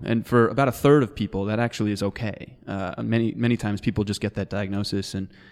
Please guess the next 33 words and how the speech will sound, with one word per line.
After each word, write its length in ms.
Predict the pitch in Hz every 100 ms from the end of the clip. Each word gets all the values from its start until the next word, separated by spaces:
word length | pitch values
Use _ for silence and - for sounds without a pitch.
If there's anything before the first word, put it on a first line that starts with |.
| -
and 160 | 113 107
do 120 | 110
a 20 |
lot 140 | 104
of 60 | 101
the 60 | 101
lifestyle 380 | 101 - 101
changes 360 | - 101 98 95
that 80 | 95
they 100 | 95
might 220 | 95 92
need. 300 | 101 101 90
But 200 | 92 95
for 120 | - 107
those 240 | 107 107 127
other 160 | 120
two 220 | 104 - 110
thirds, 640 | 120 113 98 87 - - - - - _ -
um, 400 | 107 95 95 92 - _ - -
you 120 | -
know, 140 | 101 98 101
they're 220 | 110 107
kind 240 | 117 104
of 180 | 95 - - -
stuck 460 | - 123 90 - - - - -
in 120 | 110
the 60 | 101
lurch. 380 | 107 85 -
Now, 60 | 95
you 160 | 101 104
can 100 | 113
either 160 | 101
go, 460 | 98 104 101 101